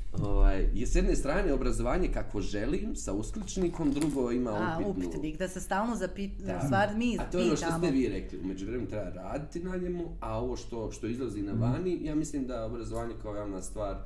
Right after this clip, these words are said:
Speaker 1: a, mora sebi dopustiti da ga propitujemo svi
Speaker 2: Tako je.
Speaker 1: na jedan konstruktivan
Speaker 2: Tako je.
Speaker 1: način.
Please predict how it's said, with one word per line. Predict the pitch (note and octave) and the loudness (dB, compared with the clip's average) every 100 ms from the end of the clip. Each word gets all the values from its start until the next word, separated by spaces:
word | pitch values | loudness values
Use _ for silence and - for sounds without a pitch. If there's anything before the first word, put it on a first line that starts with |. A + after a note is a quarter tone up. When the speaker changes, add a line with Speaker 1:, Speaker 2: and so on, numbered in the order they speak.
| - - - | -10 -10 -10
Speaker 1:
a, | F#2 | -6
mora | A2+ C3 A2 | -2 0 -2
sebi | - F#2 | -4 -6
dopustiti | F2 F2+ - - F2 | -6 -6 -6 -6 -6
da | F2 | -8
ga | E2 | -10
propitujemo | E2 - - - F2+ D#2+ D#2 | -10 -8 -8 -6 -6 -6 -6
svi | - - C#3+ D#3 | -8 -4 -4 -4
Speaker 2:
Tako | C3+ C#3+ - - | -6 -8 -8 -4
je. | |
Speaker 1:
na | A2 | -2
jedan | A2 G#2+ | -2 -2
konstruktivan | B2 G#2+ G2 - F#2+ F2+ F2+ | -4 -6 -6 -6 -6 -6 -6
Speaker 2:
Tako | |
je. | D#2+ | -8
Speaker 1:
način. | D#2+ - | -12 -12